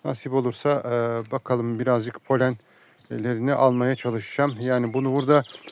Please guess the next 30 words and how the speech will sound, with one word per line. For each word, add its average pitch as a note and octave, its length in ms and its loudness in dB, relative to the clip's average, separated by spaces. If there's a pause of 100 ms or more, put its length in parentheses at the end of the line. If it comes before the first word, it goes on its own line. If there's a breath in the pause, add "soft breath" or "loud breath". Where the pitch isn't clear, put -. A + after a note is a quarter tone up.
(140 loud breath)
polen D3 240 6
almak D3 320 6 (120)
niyetim D#3 360 4
değil D3+ 240 8
aslında. A2+ 500 0
Hani A2 140 0
polen C3 320 2
toplamak C#3+ 540 -2
niyetiyle C#3 400 -2
değil. F3+ 140 0 (680 soft breath)
Eee, A#2 280 0 (920 soft breath)
polenden D#3 580 4
bloke D3+ 300 2
olmasın. C#3+ 560 4 (200)
Çerçeveler C3 560 0
bloke C#3 300 0
olunca D#3+ 460 4 (420 loud breath)
oğul E3 300 6
eğilimi C3 400 4
çoğalıyor. C3+ 500 2
O D3+ 160 2
yüzden D3+ 380 2
kestane D#3+ 540 2
zamanı C#3+ 320 2
oğulla C#3+ 300 2
gitmesini C#3 520 -2 (380 soft breath)
istemiyorum. D3 640 0
Sırf - 200 -8 (120)
bu D3+ 60 0
yüzden, C#3+ 380 0